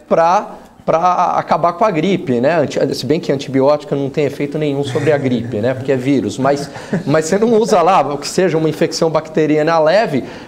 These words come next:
você não usa lá um antibiótico de última geração. Você vai, né? Vai crescente e tal, né? Por quê? Porque isso tem efeito colateral, né? Então, pra economia, pro crescimento econômico, tudo mais. Então, o, o Banco Central, ele vai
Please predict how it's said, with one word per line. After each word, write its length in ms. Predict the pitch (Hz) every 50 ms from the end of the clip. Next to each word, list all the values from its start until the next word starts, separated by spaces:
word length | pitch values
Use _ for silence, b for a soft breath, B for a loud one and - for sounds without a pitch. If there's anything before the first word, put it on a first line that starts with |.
| B -
você 600 | 135 160 170 - - - 190 208 220 233 - 226
não 300 | 233 247 277 254 240 226 226
usa 260 | 247 214 190 202 180
lá 100 | 185 185
um 160 | 185 180 175
antibiótico 600 | 170 165 - - 151 165 165 160 156 160 - 165
de 80 | 147 165
última 260 | 165 160 - 160 156
geração. 340 | 156 180 170 160 - - 156
Você 160 | 131 - 160
vai, 300 | 123 120 139 165 220 226
né? 240 | 180 170 220 269 - B B B B B B - _ _ 135
Vai 240 | 123 123 120 143 160
crescente 800 | - 202 202 - - - 233 226 240 269 247 202 - - -
e 60 | 151
tal, 400 | 147 - 165 170 190 180 160 143
né? 240 | 131 151 185 190 B B B B -
Por 100 | 254 277
quê? 140 | 277 254 185
Porque 240 | - - - 160
isso 100 | 180 185
tem 120 | - 233 240
efeito 280 | 240 - - - -
colateral, 840 | - 269 - 320 - - - 196 139 127 147 165 151 113 95 B B B B B B B B _
né? 260 | - 139 175 190 175
Então, 1000 | 139 110 95 - 139 131 143 156 170 190 202 208 214 208 196 185 156 131 117 92 - -
pra 120 | - 135 135
economia, 520 | 135 - 147 123 113 117 143 175 180 143
pro 160 | - - 135 123
crescimento 580 | - 139 135 131 - 131 123 131 135 135 -
econômico, 680 | 120 - - 110 107 127 160 165 139 117 104 - 117
tudo 240 | - - 139 135 135
mais. 300 | 120 127 147 147 120 101
Então, 220 | 107 - - 147 175
o, 160 | 202 208 214 B B B B B
o 60 | 139
Banco 260 | 131 156 170 175 -
Central, 640 | - - 175 151 127 143 - 147 151 165 180 175 165 165
ele 180 | 170 165 180
vai 380 | 190 151 143 143 151 165 185